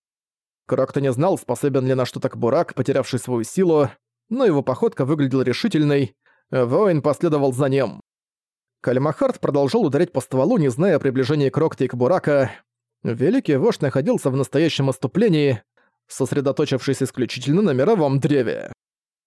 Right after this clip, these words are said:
В этой битве перевес был явно на стороне Кальмахарта,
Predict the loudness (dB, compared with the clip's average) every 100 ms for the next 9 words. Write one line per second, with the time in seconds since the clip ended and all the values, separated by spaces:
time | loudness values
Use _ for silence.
0 | _ -12 -4 -2 0 0 0 0 -2 0
1 | 0 2 0 0 2 2 2 0 -2 0
2 | 0 0 0 -2 0 0 0 2 0